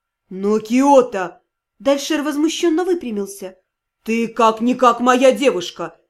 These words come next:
и я переживаю за тебя!» «Можешь больше не переживать!» обронила я, поспешно отступая к порогу. «Если я и являюсь твоей девушкой...» то, увы, уже бывшей. Понял? «Киото!»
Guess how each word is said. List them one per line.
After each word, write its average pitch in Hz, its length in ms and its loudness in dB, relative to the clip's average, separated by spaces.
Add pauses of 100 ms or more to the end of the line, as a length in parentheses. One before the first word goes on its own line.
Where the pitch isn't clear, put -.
(120)
и 202 80 -4
я 247 180 4
переживаю 269 600 0
за 208 140 0
тебя!» 202 460 -6 (480)
«Можешь 349 580 0
больше 349 460 0
не 370 140 4
переживать!» 381 680 -2 (360)
обронила 254 560 0
я, 320 240 -4 (300)
поспешно 277 680 -4
отступая 269 540 -8
к 262 100 -16
порогу. 202 520 -4 (380)
«Если 302 420 0
я 311 420 2
и 320 40 -2
являюсь 330 540 0
твоей 320 400 0
девушкой...» 226 640 -8 (360)
то, 349 260 4
увы, 359 440 4
уже 359 280 2
бывшей. 330 600 -2 (180)
Понял? 494 580 0 (840)
«Киото!» 285 760 2